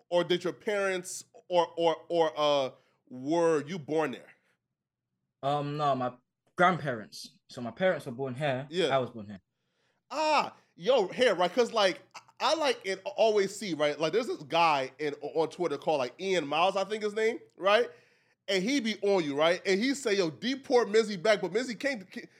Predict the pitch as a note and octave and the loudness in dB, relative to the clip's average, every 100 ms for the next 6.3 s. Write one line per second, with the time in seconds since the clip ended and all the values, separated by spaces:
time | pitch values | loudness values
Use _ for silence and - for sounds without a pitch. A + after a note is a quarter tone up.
0 | _ E3+ A#3 A#3+ G#3 E3+ G#3+ G3 F#3+ D#3+ | _ 2 4 6 2 0 0 0 0 -4
1 | - F3+ A#3+ G#3 B3+ D4+ D4 C#4+ F#4 F#4+ | -8 -4 0 4 8 8 8 8 6 8
2 | G#4 C#4+ B3 B3+ C#4 E4 - F#4+ D4 A#3+ | 8 8 10 10 8 8 6 6 6 6
3 | D4+ G#3 C4 D#4 - - - - F#4+ B3 | 6 4 2 4 2 2 2 2 4 6
4 | - D4 B3 G3+ E3+ D#3 A#4+ F3 E3+ - | 8 6 6 4 2 -2 -4 -4 -6 -8
5 | - - - A3 A3 G3 B3 D4+ F3+ F3 | -10 -10 0 4 4 4 4 2 0 -8
6 | F#3+ G#3 F#3 | 0 4 4